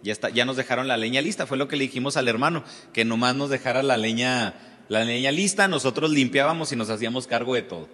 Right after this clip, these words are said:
Entonces ya, yo me puse a, a, a atizar a los calentones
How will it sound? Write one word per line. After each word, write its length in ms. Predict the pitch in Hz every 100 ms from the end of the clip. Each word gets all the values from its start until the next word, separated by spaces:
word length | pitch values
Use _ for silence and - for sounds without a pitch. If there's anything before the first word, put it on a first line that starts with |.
| - - -
Entonces 420 | 139 196 185 208
ya, 300 | 185 240 240 -
yo 120 | 165
me 120 | 190
puse 320 | 185 180 202
a, 300 | 185 175 139
a, 720 | 113 - - - 120 117 110
a 140 | 110 120
atizar 380 | 120 131 139 147
a 40 |
los 180 | 165 151
calentones 640 | 131 117 110 151 202 -